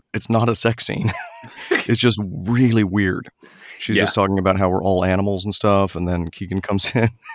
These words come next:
Speaker 1: But she's brave, and she's a, just a badass, Ricky Lindholm.
Speaker 2: Indeed.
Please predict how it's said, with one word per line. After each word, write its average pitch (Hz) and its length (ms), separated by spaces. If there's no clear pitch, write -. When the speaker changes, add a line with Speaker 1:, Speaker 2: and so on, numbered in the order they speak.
Speaker 1:
But 104 200
she's 101 280
brave, 92 920
and 85 320
she's 98 200
a, 92 40
just 90 300
a 90 40
badass, 90 560
Ricky 87 220
Lindholm. 85 440
Speaker 2:
Indeed. 92 380